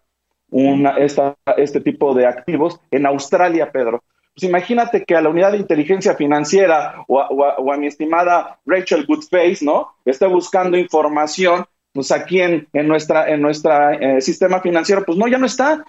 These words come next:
pues está en Australia, está en China, está en Polonia, en cualquier país. Entonces, tenemos que usar, eh, convenios y tratados internacionales en donde crear un organismo que pueda controlar estas condiciones para evitar la fuga de capitales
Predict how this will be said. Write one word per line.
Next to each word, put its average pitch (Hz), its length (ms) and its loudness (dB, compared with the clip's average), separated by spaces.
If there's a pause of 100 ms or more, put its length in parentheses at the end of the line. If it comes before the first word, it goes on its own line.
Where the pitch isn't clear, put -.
(120)
pues 147 120 -6
está 156 140 -2
en 240 120 2
Australia, 208 680 0
está 175 200 -4
en 208 120 -6
China, 202 760 -4
está 185 640 0
en 170 140 -2
Polonia, 180 1000 0 (220)
en 160 180 -8
cualquier 226 360 -4
país. 233 440 -2 (220)
Entonces, 208 720 -2
tenemos 202 640 0
que 156 120 0
usar, 151 680 2 (400)
eh, 131 140 0
convenios 147 800 0
y 131 40 -4
tratados 180 540 0
internacionales 151 1080 0
en 147 200 0
donde 143 280 0
crear 165 240 2
un 185 220 2
organismo 170 800 0 (260)
que 156 140 2
pueda 180 340 2
controlar 151 480 0
estas 175 240 -4
condiciones 143 500 0
para 139 200 2
evitar 131 320 0
la 160 180 0
fuga 196 320 2
de 175 180 -2
capitales 180 880 -2